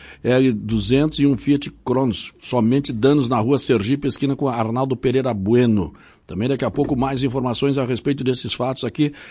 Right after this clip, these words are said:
chegando para o jornalismo da tua, da nossa Rádio Fátima noventa ponto cinco. Doutora Roberta Jacob, anestesiologista com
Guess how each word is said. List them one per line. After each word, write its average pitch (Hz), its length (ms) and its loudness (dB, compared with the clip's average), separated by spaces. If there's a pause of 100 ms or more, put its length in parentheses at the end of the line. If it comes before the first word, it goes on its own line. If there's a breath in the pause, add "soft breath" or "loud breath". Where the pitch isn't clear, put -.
chegando 139 380 2
para 135 160 2
o 123 40 4
jornalismo 139 580 0
da 113 140 -2
tua, 156 320 2
da 117 120 -2
nossa 135 340 -4
Rádio 139 260 -4
Fátima 131 400 -2
noventa 135 640 -2
ponto 165 340 -6
cinco. 151 760 2 (560 loud breath)
Doutora 151 300 4
Roberta 147 540 0
Jacob, 143 440 0
anestesiologista 135 1000 2 (420 loud breath)
com 151 360 4